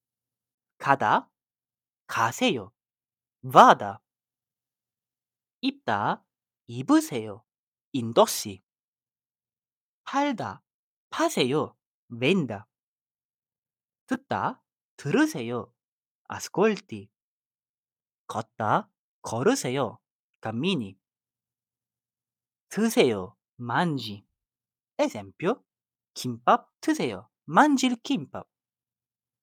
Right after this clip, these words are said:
있다, 계세요. 있으세요. Esempio, 선생님이 계세요? C'è il professore?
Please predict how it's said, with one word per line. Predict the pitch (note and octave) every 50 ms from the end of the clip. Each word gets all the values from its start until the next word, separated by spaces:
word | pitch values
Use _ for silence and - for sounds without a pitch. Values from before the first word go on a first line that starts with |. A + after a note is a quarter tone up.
| _ _ _ _ _ _ _ _ _ _ _ _ _ -
있다, | C3 E3+ - _ - A#2+ G#2 G2+ G2+ A2 D#3 A#3+ - _ _ _ _ _ _ _ _ _ _ -
계세요. | - - A#2+ B2+ D#3+ F#3 - F#3 B2+ G#2 G2 F#2+ A2+ _ _ _ _ _ _ _ _ _ _ _ _ _ _ _ _ -
있으세요. | C3 B2+ A#2+ - - - D4 C4+ - C3+ G#2 G2 F#2 F2+ _ _ _ _ _ _ _ _ _ _ _ _ _ _ _ _ _ _ _ _ _ _ _ _ _ _ -
Esempio, | C#3 - A#2+ G#2+ F#2 F2+ F#2+ C3+ F#3 B3+ - _ _ _ _ _ _ _ _ _ _ _
선생님이 | - D4+ D#4 D#4 E4 D#4 B3 F#3 E3+ F3+ G3 E3 C3 - - _
계세요? | - - B3 A#3+ - G#2+ G#2 D3+ A#3 D#4 - _ _ _ _ _ _ _ _ _ _ _ _ -
C'è | - A#3+
il | A#3+ A#3+
professore? | - - A#3 - C4+ B3+ - - D#3 A2 G2+ A2 C3 A3